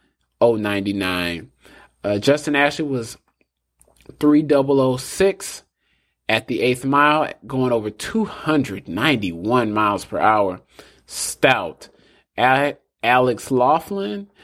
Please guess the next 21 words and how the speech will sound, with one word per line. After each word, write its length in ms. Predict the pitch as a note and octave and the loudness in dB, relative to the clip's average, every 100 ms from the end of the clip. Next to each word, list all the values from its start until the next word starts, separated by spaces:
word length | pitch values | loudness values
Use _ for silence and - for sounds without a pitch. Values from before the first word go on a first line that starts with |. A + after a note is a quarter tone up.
| - - | -20 -6
um, 500 | A2 A2 G2+ F#2+ G2+ - _ | 0 2 2 -2 -8 -18 _
four 180 | D#3 D3+ | 2 2
point 340 | E3 D3 B2+ | -2 -4 -2
oh 320 | A#2+ C3 C#3 - | -2 -2 -4 -10
two 380 | - D3+ C#3 G#2+ | -6 -4 -4 -6
zero 460 | A2+ C#3 D#3 D#3+ D#3+ | -2 2 2 0 -6
at 300 | - F2+ - _ _ _ _ _ _ _ _ _ _ - | -2 -2 -4 _ _ _ _ _ _ _ _ _ _ -4
two 140 | - E3+ | 0 2
hundred 320 | D3+ C3 B2+ | 2 2 2
thirty-three 540 | B2+ A#2+ A#2+ B2 A2+ | 2 2 0 -2 -2
point 360 | - A#2 G#2+ - | -4 -2 -2 -2
six 680 | - C3+ A#2+ - - - - _ _ | -4 -2 -2 -4 -12 -16 -20 _ _
miles 460 | G#2 G#2+ G#2+ G#2 - | 0 2 4 2 0
per 160 | A2 | 0
hour. 420 | - A#2+ A2+ G#2+ - _ _ | 2 2 0 -4 -10 _ _
He 160 | - | -6
ran 240 | A#2 A2 G#2 | -4 -2 -2
into 240 | F#2+ - | -4 -8
some 200 | - G#2 | -8 -8
trouble. 600 | F#2+ - A2+ F#2 F2 - _ - - - - - | -10 0 0 2 -4 -8 _ -20 -20 -20 -20 -6
Um, 520 | - G2+ F#2 F2+ F2+ | 0 0 0 -4 -6